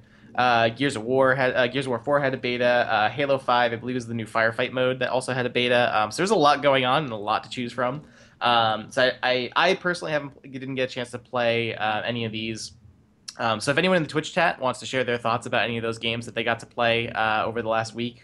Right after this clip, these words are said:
uh, feel free to share that. Um, but I think we could start 'cause Chris, you said you,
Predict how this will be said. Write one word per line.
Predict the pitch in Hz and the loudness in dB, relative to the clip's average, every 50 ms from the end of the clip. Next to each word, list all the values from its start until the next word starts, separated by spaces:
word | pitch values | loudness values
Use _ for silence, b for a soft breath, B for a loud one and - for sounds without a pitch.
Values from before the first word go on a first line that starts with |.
| - _ | -16 _
uh, | - 95 110 101 95 | -6 -4 -2 -2 -2
feel | 95 - 120 | -4 -8 -8
free | - 123 117 | -4 -4 -4
to | 113 | -4
share | 117 - 117 117 113 | -2 0 0 0 2
that. | 120 117 117 113 B B B B B B B B | 2 2 2 2 B B B B B B B B
Um, | - 117 117 117 113 107 107 110 107 | 2 4 4 6 4 4 2 0 0
but | 135 | 0
I | 139 | 0
think | 151 208 - | 2 0 -2
we | 165 - | -2 -4
could | 175 160 | -4 -2
start | - - 180 156 - | 2 2 2 2 2
'cause | - 135 120 | -2 -6 -6
Chris, | - - 160 147 - | -4 -2 -2 -2 -2
you | 143 | -6
said | 131 - 139 127 | -6 -6 -6 -6
you, | 131 123 | -8 -10